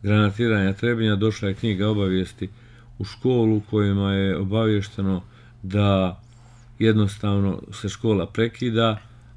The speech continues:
a djeca nisu znala kuda će da idu. Neko išao u grad, neko u polje, neko u zasad, neko u Hrupjela.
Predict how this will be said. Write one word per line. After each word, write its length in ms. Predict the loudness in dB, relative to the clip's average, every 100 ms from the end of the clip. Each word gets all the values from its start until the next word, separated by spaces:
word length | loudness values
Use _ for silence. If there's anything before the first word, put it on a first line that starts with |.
| -6
a 120 | -2
djeca 400 | 2 2 0 0
nisu 340 | 2 2 0 -2
znala 420 | 0 0 -2 -4 -4
kuda 260 | 0 2 0
će 160 | 0
da 120 | 0
idu. 260 | 0 0 0
Neko 280 | -2 -2 -4
išao 280 | -4 -2 -2
u 100 | -2
grad, 320 | -2 -2 -2
neko 280 | -2 -2 -2
u 100 | -2
polje, 280 | -4 -4
neko 280 | -2 -4 -6
u 40 | -6
zasad, 440 | -2 -4 -4 -4
neko 280 | -4 -2 -6
u 40 | -6
Hrupjela. 440 | -4 -4 -2 -4